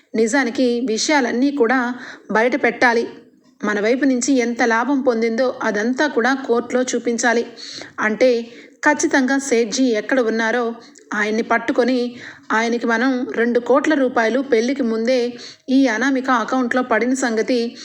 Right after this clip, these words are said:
జడ్జి గారి ముందు పెట్టాలి" అని చెప్పి అంటూ ఉంటుంది. ధాన్యలక్ష్మి ఆశ్చర్యపోతుంది. "ఏంటి, ఏంటి రెండు కోట్ల విషయం?"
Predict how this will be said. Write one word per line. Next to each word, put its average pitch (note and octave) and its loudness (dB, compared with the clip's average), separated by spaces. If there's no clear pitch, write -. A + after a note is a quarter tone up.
జడ్జి A#3+ 4
గారి B3+ 2
ముందు A3+ -2
పెట్టాలి" A#3 0
అని A#3 -2
చెప్పి A#3 0
అంటూ A3 0
ఉంటుంది. A3+ -2
ధాన్యలక్ష్మి A#3 0
ఆశ్చర్యపోతుంది. A3+ -2
"ఏంటి, B3 2
ఏంటి C#4+ 2
రెండు B3 0
కోట్ల B3+ 2
విషయం?" B3 0